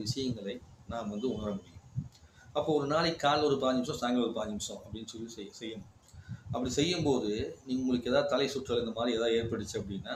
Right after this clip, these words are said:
நீங்க என்ன பண்ணணும்னா, தகுந்த மருத்துவர்கிட்ட அணுகி ஏன் தலை சுற்றல் வருதுன்னு சொல்லி தெரிஞ்சுக்கணும். இப்ப எங்ககிட்ட வந்தீங்கன்னா, அதுக்கான காரணம் தெரிஞ்சுக்கிட்டு அதுக்கு தகுந்த மாதிரி உங்களை நடக்க சொல்லணும். அப்ப இந்த எட்டு நடைப்பயிற்சி பண்ணும்போது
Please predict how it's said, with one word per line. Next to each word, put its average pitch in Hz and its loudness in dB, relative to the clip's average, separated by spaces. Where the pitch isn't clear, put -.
நீங்க 113 -8
என்ன 120 -6
பண்ணணும்னா, 104 -8
தகுந்த 127 -2
மருத்துவர்கிட்ட 113 -4
அணுகி 98 -4
ஏன் 143 0
தலை 117 -2
சுற்றல் 110 -8
வருதுன்னு 104 -8
சொல்லி 110 -8
தெரிஞ்சுக்கணும். 110 -8
இப்ப 120 -12
எங்ககிட்ட 120 -4
வந்தீங்கன்னா, 110 -6
அதுக்கான - -8
காரணம் 127 0
தெரிஞ்சுக்கிட்டு 104 -8
அதுக்கு 127 -2
தகுந்த 127 0
மாதிரி 135 -2
உங்களை 107 -4
நடக்க 104 -12
சொல்லணும். - -18
அப்ப - -2
இந்த 147 4
எட்டு 151 -2
நடைப்பயிற்சி 165 2
பண்ணும்போது 123 4